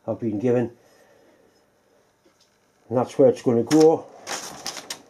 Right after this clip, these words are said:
That's that bit there. That's the only, only part you see. I think it's gonna look quite nice. I will get some pictures of this when it's actually installed and the machine is restoring.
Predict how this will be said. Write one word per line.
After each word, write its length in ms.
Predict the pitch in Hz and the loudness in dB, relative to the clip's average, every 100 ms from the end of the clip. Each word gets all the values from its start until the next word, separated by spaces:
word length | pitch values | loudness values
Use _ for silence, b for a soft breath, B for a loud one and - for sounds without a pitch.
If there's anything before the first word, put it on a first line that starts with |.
| - - - - - - - - b b b b b b b _ - | -20 -20 -20 -20 -20 -20 -20 -20 b b b b b b b _ -8
That's 220 | 117 - | -8 -2
that 240 | 123 113 | -2 0
bit 220 | 113 104 120 | -4 -4 0
there. 320 | 120 120 117 107 | 4 4 2 -8
That's 200 | 101 - | -16 -6
the 100 | 120 | -2
only, 180 | 113 110 - | -2 -4 -6
only 180 | 131 117 | -4 -4
part 300 | - 113 104 | 0 0 0
you 60 | |
see. 440 | 98 127 120 113 - _ _ _ _ _ _ _ _ _ _ _ _ | -8 -6 -4 -6 -8 _ _ _ _ _ _ _ _ _ _ _ _
I 80 | 147 | -2
think 140 | 123 107 | 0 -2
it's 120 | - | -6
gonna 140 | 120 | -2
look 180 | 117 117 | 0 0
quite 260 | - 117 110 | 0 -2 0
nice. 380 | 123 123 - - b b b b _ _ _ _ _ _ _ _ _ _ _ - | -4 -4 -8 -20 b b b b _ _ _ _ _ _ _ _ _ _ _ -4
I 160 | - 196 b b b b b b _ _ - _ b b b b b _ 123 | -4 -6 b b b b b b _ _ -20 _ b b b b b _ 2
will 160 | 151 | 4
get 160 | 135 131 | 2 0
some 140 | 120 | -2
pictures 340 | - 139 143 123 | 0 0 0 0
of 60 | |
this 320 | 135 131 - - | 0 -2 -8 -6
when 140 | 127 | -4
it's 100 | - | 0
actually 280 | 123 - 123 | -2 -2 -4
installed 440 | 117 - 147 151 | -4 2 4 4
and 100 | 131 | 2
the 60 | 123 | 0
machine 380 | 123 - 143 131 | -2 0 0 0
is 120 | 117 | -4
restoring. 560 | 110 - 123 123 120 | -10 -4 0 0 0